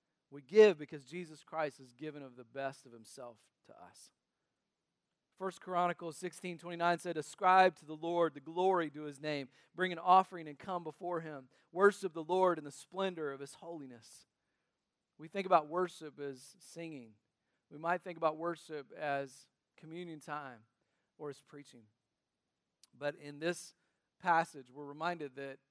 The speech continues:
worship was also about giving. It was an act of submission to the authority of God in their lives. It was a way to say, "God, we trust you.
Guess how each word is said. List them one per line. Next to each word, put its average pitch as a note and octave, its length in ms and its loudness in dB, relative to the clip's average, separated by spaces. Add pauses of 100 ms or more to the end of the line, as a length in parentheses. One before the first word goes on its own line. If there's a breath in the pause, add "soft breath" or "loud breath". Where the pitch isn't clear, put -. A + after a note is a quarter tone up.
(160)
worship E3 360 -10
was C#3+ 140 -16
also D#3+ 320 0
about D3 300 -8
giving. D3 400 -8 (640)
It E3 60 -14
was D3+ 120 -12
an E3+ 80 -4
act E3+ 220 6
of F3+ 100 -12
submission F#3+ 500 -2
to F#3 60 -4
the F3 120 -4
authority F3+ 400 -6
of D#3+ 100 -6
God F3 240 6
in D#3 80 -6
their C3+ 140 -16
lives. C3 240 -10 (760)
It D#3+ 60 -18
was D#3 140 -14
a F3 40 -8
way F3 140 2
to F3 80 2
say, F#3+ 160 -2
"God, F#3 240 8
we F#3+ 80 -2
trust - 420 -4
you. C3 100 -20